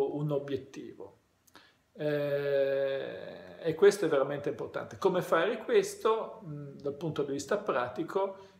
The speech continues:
eh, lo vedremo nel prossimo video. Per questo video è tutto. Se ti iscrivi al canale avrai la possibilità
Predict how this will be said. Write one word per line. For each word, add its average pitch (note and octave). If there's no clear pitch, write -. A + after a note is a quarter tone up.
eh, C#3
lo D3+
vedremo D3
nel C3+
prossimo D3
video. A#2+
Per -
questo D#3
video D3
è E3+
tutto. A#3+
Se D#3
ti -
iscrivi C3+
al B2+
canale C#3+
avrai C3+
la C3
possibilità C3+